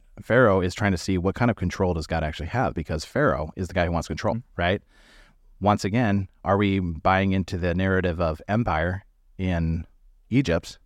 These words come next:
Speaker 1: or are we buying into this, uh, empire of shalom and following God, peace,
Speaker 2: Yeah.
Speaker 1: you know, being, being led in the desert by a voice?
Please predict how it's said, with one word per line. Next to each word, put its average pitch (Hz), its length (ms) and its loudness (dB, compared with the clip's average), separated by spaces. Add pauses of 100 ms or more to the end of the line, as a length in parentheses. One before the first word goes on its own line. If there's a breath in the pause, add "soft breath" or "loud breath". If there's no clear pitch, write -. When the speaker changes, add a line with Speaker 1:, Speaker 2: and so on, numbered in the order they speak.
(140)
Speaker 1:
or 95 80 0
are 98 40 4
we 98 100 4
buying 90 300 2
into 90 220 -2
this, 87 300 -2
uh, 80 340 -4
empire 92 420 0
of 82 160 -2
shalom 90 540 -2 (340)
and 85 140 -4
following 82 300 0
God, 92 260 0
peace, - 480 -6 (180)
Speaker 2:
Yeah. - 60 -6
Speaker 1:
you 82 40 -2
know, 95 260 -2 (100)
being, 92 380 2
being 98 220 2
led 87 200 2
in 90 80 0
the 90 80 0
desert 87 240 0
by 85 140 0
a 82 40 -2
voice? - 400 -4